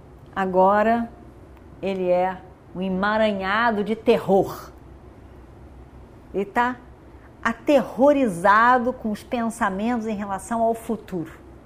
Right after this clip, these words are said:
E durante muitas horas, o rei fica ali mergulhado naquele sofrimento, naquela tristeza, naquele estado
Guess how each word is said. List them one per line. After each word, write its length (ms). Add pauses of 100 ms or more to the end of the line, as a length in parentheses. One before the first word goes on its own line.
(3000)
E 80
durante 380
muitas 720
horas, 400 (720)
o 60
rei 260
fica 280
ali 180
mergulhado 920 (840)
naquele 360
sofrimento, 720
naquela 380
tristeza, 680 (600)
naquele 340
estado 500